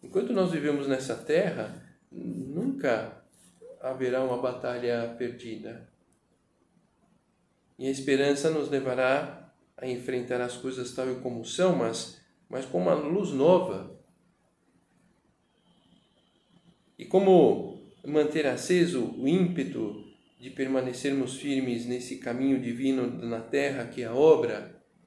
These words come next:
e, e que nós estamos chamados a percorrê-lo? Pela vida sacramental.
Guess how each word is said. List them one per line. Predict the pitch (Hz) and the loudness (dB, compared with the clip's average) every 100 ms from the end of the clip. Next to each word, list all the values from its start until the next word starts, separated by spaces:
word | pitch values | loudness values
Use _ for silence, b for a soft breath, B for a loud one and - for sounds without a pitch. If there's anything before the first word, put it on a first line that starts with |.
| _ _ - | _ _ -20
e, | 123 131 | -16 -14
e | |
que | 127 127 | -8 -4
nós | 131 127 | -2 -4
estamos | 131 135 131 | -4 -4 -4
chamados | 131 123 123 123 123 | -4 -2 -2 -2 -6
a | 120 | -6
percorrê-lo? | - 123 110 110 147 165 - - B B B B _ _ _ _ | -6 -6 -6 -4 0 0 0 -6 B B B B _ _ _ _
Pela | 170 175 | -2 0
vida | 185 185 | 0 0
sacramental. | 185 175 175 156 127 - 151 165 113 - - | 0 2 2 2 0 4 6 6 4 -2 -14